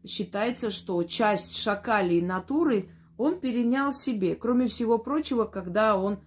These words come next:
спускается потом с Осирисом в царство мёртвых и там остаётся,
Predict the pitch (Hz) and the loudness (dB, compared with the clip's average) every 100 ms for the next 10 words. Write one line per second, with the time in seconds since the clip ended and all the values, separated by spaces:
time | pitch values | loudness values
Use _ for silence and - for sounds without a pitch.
0 | - - - - 240 - 254 233 214 - | -20 -20 -20 -12 -10 -4 4 6 4 0
1 | 214 202 214 226 208 175 - - 180 175 | -6 -4 -2 2 2 2 -6 -4 -2 -2
2 | - 202 - 220 185 170 180 170 165 - | -2 -4 -2 -2 -2 -4 -4 -4 -4 -4
3 | 196 185 - 185 190 208 196 165 - - | 0 0 -2 -4 -2 -2 -4 -10 -14 -8
4 | 170 170 185 247 285 339 - 240 | -6 -6 -4 0 2 2 0 -4